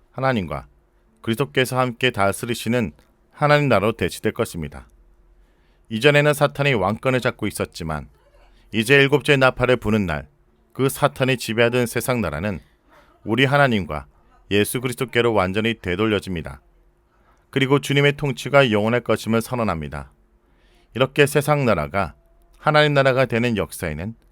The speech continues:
두 증인의 복음 전파를 통해 돌아와야 할 사람들이 회개하고 돌아온 것과 밀접한 관련이 있습니다.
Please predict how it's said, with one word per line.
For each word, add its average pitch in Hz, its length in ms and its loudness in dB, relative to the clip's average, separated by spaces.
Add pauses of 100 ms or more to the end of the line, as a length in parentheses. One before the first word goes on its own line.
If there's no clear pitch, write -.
(360)
두 139 200 0
증인의 135 400 0
복음 120 340 -2
전파를 120 380 -2
통해 110 480 -2
돌아와야 117 440 4
할 117 100 4
사람들이 98 560 -6 (480)
회개하고 135 400 2
돌아온 117 360 0
것과 - 320 -6
밀접한 101 580 -6
관련이 82 300 -8
있습니다. 71 460 -12